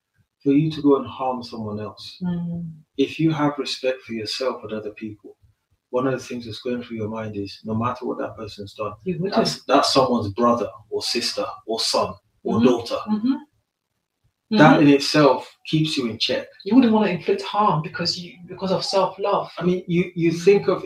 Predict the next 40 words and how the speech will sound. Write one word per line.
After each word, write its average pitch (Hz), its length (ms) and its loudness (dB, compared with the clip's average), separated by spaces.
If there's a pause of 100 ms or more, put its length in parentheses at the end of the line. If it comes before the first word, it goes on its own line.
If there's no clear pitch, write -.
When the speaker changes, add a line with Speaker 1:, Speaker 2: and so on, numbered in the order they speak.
Speaker 1:
if 156 180 0
that 175 240 4
was 156 220 -2
you, 143 420 0
what 135 280 0
your 160 240 4
parents 143 360 -2
would 113 120 -14
go 135 180 2
through, 110 320 -10
what 120 260 -8
their 151 220 4
Speaker 2:
Mm. - 60 -8
Speaker 1:
parents 123 340 -8
would 117 60 -12
be 107 60 -14
going 120 260 -10
through. - 180 -20 (600)
But - 180 -4 (160)
when, 185 400 -2
when 165 220 -2
all 180 180 -4
of 170 120 -6
that 151 200 -6
disappears - 800 -8 (720)
and 127 340 -6 (140)
there's 123 240 -10
no 151 240 0
respect 139 520 -4
for - 120 -14
anything, 135 560 -8 (380)
it 143 120 -6
means 160 240 -4
there's 151 220 -2
no 180 100 -4
respect - 380 -8
for 190 80 -10
human 135 340 -6
life. 135 340 -14 (240)
Speaker 2:
Yeah. 175 220 -8